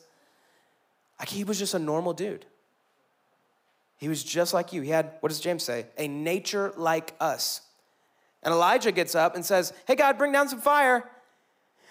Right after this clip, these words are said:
And, <laughs> right, God does it. And, and in the end, Elijah's like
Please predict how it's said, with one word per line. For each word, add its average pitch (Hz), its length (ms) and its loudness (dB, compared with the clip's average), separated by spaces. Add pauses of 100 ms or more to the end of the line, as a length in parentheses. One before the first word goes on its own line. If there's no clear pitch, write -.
And, 131 180 -10 (440)
<laughs> - 260 0
right, 190 300 4
God 202 300 4
does 214 300 6
it. 160 240 0
And, 185 240 2 (480)
and 202 120 6
in 247 80 6
the 240 140 4
end, 233 80 4
Elijah's 202 440 4
like 180 220 4